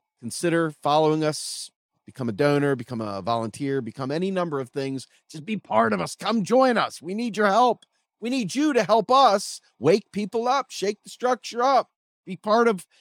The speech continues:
educating others. Join us, learning, reading, ta-, doing book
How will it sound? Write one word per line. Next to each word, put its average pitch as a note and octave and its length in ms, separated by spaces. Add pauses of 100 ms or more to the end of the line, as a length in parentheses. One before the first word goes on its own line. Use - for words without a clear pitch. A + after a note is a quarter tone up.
(120)
educating F#3+ 640
others. F#3 460 (300)
Join A3 340
us, D#3 200
learning, E3 460
reading, F3+ 400
ta-, F3+ 200
doing F#3+ 240
book A#3 200